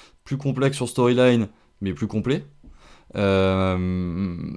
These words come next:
sur Geniali, bah, beaucoup plus simple. C'est vrai que, euh, cliquer sur un bouton et puis activer une option pour faire du suivi, bah, tout de suite, c'est beaucoup plus simple et ça permet d'aller beaucoup plus vite.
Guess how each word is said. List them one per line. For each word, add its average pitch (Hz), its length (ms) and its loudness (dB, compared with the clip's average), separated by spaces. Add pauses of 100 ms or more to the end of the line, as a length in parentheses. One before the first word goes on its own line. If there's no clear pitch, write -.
(300)
sur - 280 -2
Geniali, 120 480 4
bah, 104 140 4
beaucoup 101 220 -4
plus 107 180 -6
simple. 151 240 0
C'est 117 60 -2
vrai 110 140 2
que, 104 120 -4
euh, 98 340 2
cliquer - 260 -6
sur 113 160 0
un 104 80 4
bouton 117 460 0
et 98 80 2
puis - 160 -2
activer 104 360 0
une 107 80 2
option 110 300 0
pour 107 160 -2
faire 95 100 -2
du 95 120 -4
suivi, 107 400 -4
bah, 92 100 -2
tout - 120 -12
de - 40 -12
suite, 113 140 -10
c'est 104 80 -6
beaucoup 90 240 -6
plus 92 160 -10
simple 143 260 0
et - 20 -6
ça 95 140 -6
permet 90 240 -4
d'aller 92 360 0
beaucoup 92 220 -10
plus - 140 -12
vite. 98 220 -18